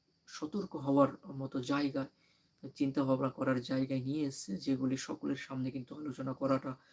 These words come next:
প্রয়োজন মনে হলো, তাই সকলের সামনে এই টপিক নিয়ে আলোচনা করতে এসেছি। অনলাইন থেকে সাবধান। অনলাইনে থাকতে থাকতে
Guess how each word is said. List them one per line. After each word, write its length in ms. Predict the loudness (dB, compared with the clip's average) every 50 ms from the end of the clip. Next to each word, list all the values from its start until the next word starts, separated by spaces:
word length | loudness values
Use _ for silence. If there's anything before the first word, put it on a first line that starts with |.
| -20 _ _ _ 8
প্রয়োজন 300 | 10 10 10 10 8 6 6
মনে 240 | 6 6 6 4 4
হলো, 180 | 4 4 4 4
তাই 240 | 4 4 4 4 4 2
সকলের 400 | 0 -2 -2 -2 -2 -8 -8 -6 -4
সামনে 200 | -4 -2 0 2
এই 140 | 2 2 2
টপিক 280 | 2 0 0 0 0 0
নিয়ে 140 | 0 0 2
আলোচনা 340 | 2 0 0 -2 -2 -4 -4
করতে 260 | -4 -6 -8 -8 _ -4
এসেছি। 240 | -4 -4 -4 -8 -8 -10 -10 _ _ _ -20 _ _ 0
অনলাইন 640 | 2 4 4 4 4 4 6 6 6 6 4 2
থেকে 300 | -4 -8 -12 -12 -4 -4 -4
সাবধান। 680 | -4 -4 -6 -4 -2 -4 -4 -4 2 6 6 8 6 6 2 -6 _ _ _ _ _ _ _ _ _ _ _ _ _ _ _ _ _ _ _ _ _ _ _ _ _ _ _ _ _ _ _ _ _ _ _
অনলাইনে 580 | 0 0 2 4 6 6 6 6 6 4 2 2 0 -2 -6 _ _
থাকতে 300 | -20 -20 -20 _ -20 -10
থাকতে 320 | -6 -6 -6 -4 _ 2